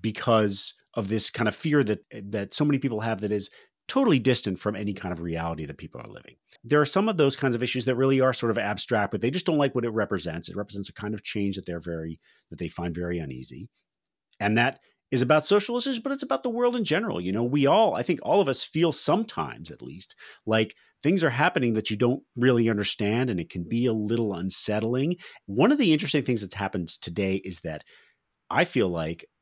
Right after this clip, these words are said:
I'm sure there are linguists who have studied this, slang is produced and disseminated at a much faster rate than it was when we were kids. Because how would you have heard about, when you were in high school, a new slang term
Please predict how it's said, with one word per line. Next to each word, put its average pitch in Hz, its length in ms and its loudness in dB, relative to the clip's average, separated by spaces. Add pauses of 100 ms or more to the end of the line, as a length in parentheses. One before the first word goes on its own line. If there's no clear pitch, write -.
(100)
I'm 101 120 -4
sure 160 300 2
there 98 180 2
are 92 60 0
linguists 95 400 -2
who - 80 -8
have 71 100 -10
studied 90 320 -4
this, - 200 -10 (200)
slang 147 840 0 (340)
is 104 380 -2 (280)
produced 147 540 2
and 117 120 -4
disseminated 107 760 0
at 95 120 -10
a 92 140 -6
much 233 480 -2
faster 123 420 -4
rate 90 320 -2
than 78 100 -6
it 76 80 -8
was 78 400 -4 (240)
when 98 180 -2
we 117 140 0
were 98 140 0
kids. - 340 -10 (140)
Because 127 200 0
how 214 180 2
would 214 200 0
you 135 480 2 (300)
have 107 120 -4
heard 175 280 2
about, 82 460 -4 (260)
when 98 120 0
you 147 140 2
were 147 140 2
in 98 60 0
high 117 180 -2
school, 80 400 -6 (380)
a 95 160 0
new 151 220 2
slang 143 400 2
term 80 360 -6